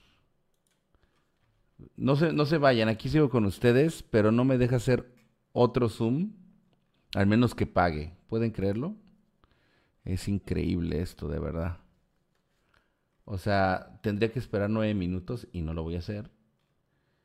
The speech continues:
Entonces, déjeme, déjeme hacer algo,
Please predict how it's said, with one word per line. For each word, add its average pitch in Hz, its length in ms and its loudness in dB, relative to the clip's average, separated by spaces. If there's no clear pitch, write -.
Entonces, 107 600 -6
déjeme, 120 520 -8
déjeme 117 260 -8
hacer 78 240 0
algo, 71 320 -12